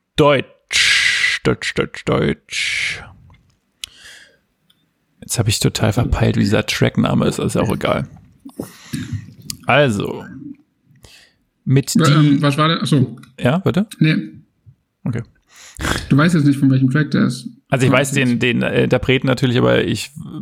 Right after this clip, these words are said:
Speaker 1: ich hab grad den Tracktitel vergessen.
Speaker 2: Die
Speaker 1: Das
Speaker 2: werde ich ja vielleicht kennen.
Speaker 1: Genau, vielleicht weißt du ihn sofort. Das ist, glaub ich, auch relativ einfach.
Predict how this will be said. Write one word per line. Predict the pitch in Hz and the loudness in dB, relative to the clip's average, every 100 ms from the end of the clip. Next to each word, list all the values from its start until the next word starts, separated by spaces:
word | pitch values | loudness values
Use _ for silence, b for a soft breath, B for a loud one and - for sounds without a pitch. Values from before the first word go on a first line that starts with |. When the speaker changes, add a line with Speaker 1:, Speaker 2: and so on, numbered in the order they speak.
| - | -6
Speaker 1:
ich | 135 | -2
hab | - | 0
grad | 127 - | 0 0
den | 113 | 0
Tracktitel | - 123 - - 113 | 0 -2 -2 -2 -2
vergessen. | - 113 104 104 - - B B B B B B B - | -2 -2 -2 -4 -8 -20 B B B B B B B 0
Speaker 2:
Die | |
Speaker 1:
Das | 117 | 2
Speaker 2:
werde | 120 | 2
ich | 120 | 0
ja | - | 0
vielleicht | 113 - 117 - | 0 0 -2 -4
kennen. | 139 | 0
Speaker 1:
Genau, | 113 113 104 | 2 2 0
vielleicht | 107 110 - | 0 -2 0
weißt | 104 - | -2 0
du | |
ihn | 117 | 0
sofort. | 113 104 - 117 123 - | 0 -2 0 0 -2 -6
Das | - | -8
ist, | - | -4
glaub | 127 123 | -2 0
ich, | 127 | 0
auch | 120 | 0
relativ | 117 120 - | 0 -2 -4
einfach. | 110 110 147 | -4 -4 -6